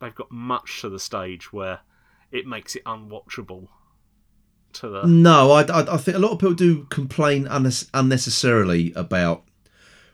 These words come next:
Speaker 2: referencing the past. Um, yeah, I,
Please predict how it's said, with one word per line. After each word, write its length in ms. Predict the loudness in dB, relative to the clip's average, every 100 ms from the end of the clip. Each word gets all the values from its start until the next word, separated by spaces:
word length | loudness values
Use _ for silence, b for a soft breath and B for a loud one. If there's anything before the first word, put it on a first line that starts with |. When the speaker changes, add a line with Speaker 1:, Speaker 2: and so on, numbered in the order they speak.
| -2
Speaker 2:
referencing 560 | 0 0 -4 -2 -2
the 60 | -2
past. 640 | 0 -2 -2 -4 -6 -10 -10 -6
Um, 560 | -4 -2 -2 -2 -6 -12 _ _ _ _ _
yeah, 320 | -2 0 0
I, 100 | -2